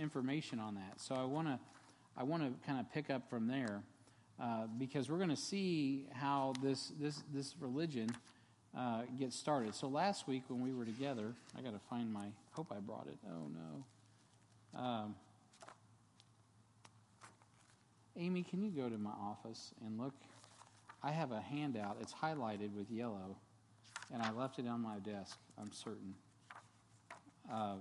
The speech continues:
it's, it's all, it's a lot of yellow. It's one sheet of paper, and it has to do with Attalus and Mystery Babylon religion and all of that. I walked off, and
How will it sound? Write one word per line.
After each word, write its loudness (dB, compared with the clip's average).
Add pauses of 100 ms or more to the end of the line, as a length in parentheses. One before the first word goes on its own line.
(140)
it's, -8 (100)
it's -6
all, 0
it's -8
a -2
lot 0
of 0
yellow. 0
It's -6
one -2
sheet -4
of -6
paper, -4
and -6
it -6 (140)
has -6
to -4
do -2
with -4 (800)
Attalus 4
and -2
Mystery -2
Babylon 0
religion -2
and -6 (100)
all -4
of -4
that. -6 (400)
I -2
walked 0
off, 0
and -6